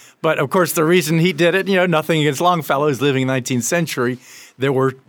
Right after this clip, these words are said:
precious few Elizabeth Elliots in the nineteenth century to get the word out, uh, to Longfellow. Now, William Gilmore Simms, I'm told by a s-, um, an undergraduate student of mine and a, uh, recent winner of the Walter Edgar Fellowship,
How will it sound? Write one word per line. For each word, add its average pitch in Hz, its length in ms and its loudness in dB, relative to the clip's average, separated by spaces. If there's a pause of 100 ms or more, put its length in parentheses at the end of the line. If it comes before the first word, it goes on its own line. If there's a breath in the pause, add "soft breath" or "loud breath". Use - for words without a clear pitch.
precious - 640 -2
few 156 340 2
Elizabeth 123 380 0
Elliots 131 440 -2
in 127 100 -2
the 120 60 0
nineteenth 117 360 -4
century 110 560 -4 (300 soft breath)
to 139 120 -2
get 135 240 -4
the 120 100 -4
word 123 360 0
out, 104 260 -2 (400 soft breath)
uh, 110 160 -4 (120)
to 123 120 -6
Longfellow. 107 680 -2
Now, 135 160 0
William 214 280 2
Gilmore 156 300 2
Simms, 175 460 0
I'm 107 180 -2
told 143 460 -2
by 107 220 -2
a - 20 -2
s-, 101 240 -8
um, 110 240 -4 (160)
an 131 80 -4
undergraduate 147 500 -2
student 120 340 -4
of 113 120 -6
mine 135 260 -2
and 151 140 -4
a, 131 140 -2 (520 loud breath)
uh, 120 220 -2
recent 135 640 -2
winner 143 360 0
of 120 200 0
the 127 100 0
Walter 127 400 0
Edgar 123 320 -2
Fellowship, 151 720 -2